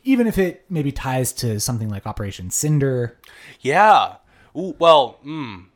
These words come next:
Speaker 2: So this is set five years after the events of Jedi.
Speaker 1: Right.
Speaker 2: How long was Cinder out? Or unless you're just thinking this is the ramifications of
Speaker 1: I,
Speaker 2: Cinder.
Speaker 1: I'm just wondering if this is the fallout from Cinder.
Speaker 2: Oh, maybe.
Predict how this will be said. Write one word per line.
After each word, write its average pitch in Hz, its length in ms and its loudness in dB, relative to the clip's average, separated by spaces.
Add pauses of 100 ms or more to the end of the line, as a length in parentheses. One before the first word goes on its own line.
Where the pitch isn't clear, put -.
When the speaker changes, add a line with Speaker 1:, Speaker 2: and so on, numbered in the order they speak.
(440)
Speaker 2:
So 170 120 -4
this 202 140 2
is 170 80 0
set - 180 0
five 151 320 2
years 123 300 -6
after 113 320 -2
the 107 100 -10
events 101 300 -10
of 90 60 -20
Jedi. 101 520 -8
Speaker 1:
Right. 104 260 -8 (180)
Speaker 2:
How 160 160 6
long 175 280 4
was 135 140 -4
Cinder 123 480 -4
out? 87 280 -2
Or 127 100 -2
unless 135 220 -2
you're 135 100 -4
just 123 180 -6
thinking 117 240 -8
this 107 120 -10
is 101 100 -12
the 104 120 -10
ramifications 104 800 -6
of 90 80 -20
Speaker 1:
I, - 140 -12
Speaker 2:
Cinder. 143 100 -8
Speaker 1:
I'm 170 180 0
just 143 220 -4
wondering 139 240 -2
if 120 100 -6
this 127 160 -4
is 113 140 -8
the 110 100 -10
fallout 98 500 -6
from 92 200 -12
Cinder. 87 340 -12
Speaker 2:
Oh, 120 240 0
maybe. 101 600 -8